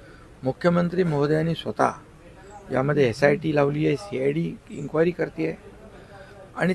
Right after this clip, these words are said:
त्यामध्ये मोका लावलेला आहे. याच्यामध्ये जे आरोपी आहेत त्यांना अटक केलेली आहे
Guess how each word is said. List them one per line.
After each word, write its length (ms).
त्यामध्ये 380
मोका 340
लावलेला 380
आहे. 240
याच्यामध्ये 600
जे 180
आरोपी 440
आहेत 160
त्यांना 220
अटक 220
केलेली 300
आहे 280